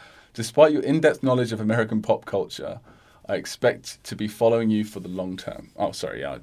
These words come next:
I, I read that with the wrong sentence intonation, as usual, but you get the idea.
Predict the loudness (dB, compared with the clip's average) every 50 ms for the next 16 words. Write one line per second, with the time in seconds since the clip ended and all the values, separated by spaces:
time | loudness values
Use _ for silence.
0 | -14 -12 -10 -10 -8 -6 -6 -4 -4 -4 -2 -2 -4 -4 -6 -8 -12 -12 -8 -6
1 | -4 -4 -4 -4 -6 -4 -4 -4 -2 -4 -6 -8 -8 -8 -8 -6 -8 -8 -8 -8
2 | -10 -12 -12 -10 -8 -6 -6 -6 -6 -6 -8 -8 -6 -4 -4 -6 -6 -8 -12 -20
3 | _ _ _ _ _ _ _ _ _ -6 -4 -4 -4 -4 -6 -6 -6 -4 -4 -4
4 | -4 -4 -4 -8 -12 -12